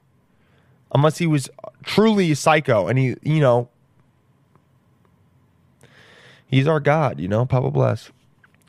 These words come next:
Papa bless, dude. Um,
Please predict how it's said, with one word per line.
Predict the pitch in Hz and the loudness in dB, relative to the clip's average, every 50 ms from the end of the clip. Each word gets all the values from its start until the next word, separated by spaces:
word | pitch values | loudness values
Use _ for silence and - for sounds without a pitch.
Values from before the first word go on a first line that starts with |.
| - | -10
Papa | - - 139 147 147 | -4 -2 0 0 0
bless, | 147 143 147 147 139 | 0 -2 -4 -4 -6
dude. | - - - 135 147 - _ _ _ - _ _ _ _ _ _ _ _ _ _ _ - | -6 -6 -8 -8 -10 -14 _ _ _ -20 _ _ _ _ _ _ _ _ _ _ _ -2
Um, | 120 120 120 117 117 113 113 113 110 107 - | 0 0 0 0 -2 -2 -2 -4 -4 -6 -8